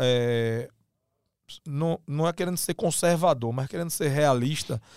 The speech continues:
eu acho que uma folha de trezentos, trezentos mil reais pra iniciar um, um, um projeto,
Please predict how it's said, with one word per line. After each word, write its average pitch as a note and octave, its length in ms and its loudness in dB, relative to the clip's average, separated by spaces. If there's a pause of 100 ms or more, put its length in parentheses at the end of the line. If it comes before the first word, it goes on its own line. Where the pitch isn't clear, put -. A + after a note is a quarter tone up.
(340)
eu - 80 -2
acho F3 160 -2
que - 80 -8
uma F#3 160 4
folha C#3+ 300 0
de C3 80 -4
trezentos, C3 920 -2 (300)
trezentos C3 440 -2
mil C3 140 0
reais B2 320 0
pra C3 200 -6
iniciar C3 480 -2
um, B2+ 180 -6
um, B2 500 -10
um A2+ 60 -12
projeto, A#2+ 680 -2